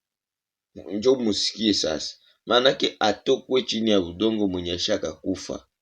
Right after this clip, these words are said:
Uko tu Kongole. Chie bote na weko chini ya udongo, na weko yulu,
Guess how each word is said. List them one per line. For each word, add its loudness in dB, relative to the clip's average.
Uko -6
tu -6
Kongole. -8
Chie 4
bote 6
na 4
weko 6
chini -4
ya 4
udongo, 2
na -2
weko 4
yulu, -2